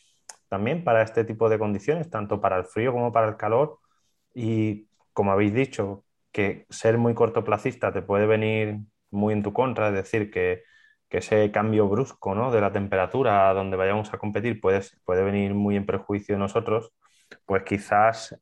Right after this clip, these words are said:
eh, mi conclusión iría a que si tienes la posibilidad de viajar bastante antes al sitio donde vas a competir, quizás esa sea la mejor ayuda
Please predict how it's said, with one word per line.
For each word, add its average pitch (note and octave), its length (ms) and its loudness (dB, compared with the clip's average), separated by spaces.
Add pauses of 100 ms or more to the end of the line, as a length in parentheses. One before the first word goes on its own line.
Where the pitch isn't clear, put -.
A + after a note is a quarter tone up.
eh, G2 640 2 (320)
mi G2 160 -4
conclusión F#2+ 580 -2
iría A2+ 380 4
a G#2+ 100 0
que F2+ 320 0
si - 220 -8
tienes A2 240 0
la C3 120 2
posibilidad A#2+ 540 0
de F#2 100 2
viajar F2+ 500 0 (360)
bastante G2 640 -2
antes - 500 -4 (140)
al F2 320 -6
sitio A2 300 0
donde A2 160 2
vas A2 180 2
a G#2+ 40 -2
competir, A2 540 -4 (720)
quizás G2+ 520 0
esa A2 260 0
sea A2+ 340 4
la A#2 140 2
mejor G#2 260 -4
ayuda A2 400 -2